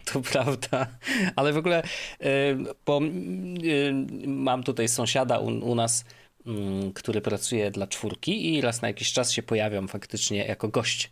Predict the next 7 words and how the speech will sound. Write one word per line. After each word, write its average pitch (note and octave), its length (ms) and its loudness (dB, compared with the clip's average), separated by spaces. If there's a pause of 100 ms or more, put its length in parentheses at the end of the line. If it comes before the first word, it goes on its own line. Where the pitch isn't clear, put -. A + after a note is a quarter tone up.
(160)
w - 80 -8
Czwórce. B2+ 420 -2 (420)
Y, A2 240 0 (140)
mieszkamy D3+ 420 2
obok C3 220 2
siebie, F3 320 4
ale C#3 300 4